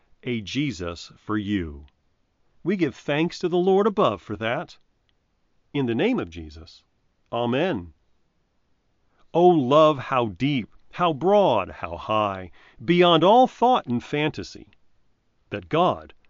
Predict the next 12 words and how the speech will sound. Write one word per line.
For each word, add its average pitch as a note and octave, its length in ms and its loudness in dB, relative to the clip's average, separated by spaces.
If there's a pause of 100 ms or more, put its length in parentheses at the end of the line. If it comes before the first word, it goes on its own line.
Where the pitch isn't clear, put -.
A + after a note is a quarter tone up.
(200)
the D3 100 -2
Son F#3 280 -2
of B2+ 200 -6
God, F#3+ 340 -2
should A2+ 180 -8
take B2 440 -8
our F3+ 340 -2
mortal G3 460 -2
form E2+ 540 -8 (420)
for C3+ 200 -8
mortal's C#3 540 -4
sake. - 540 -18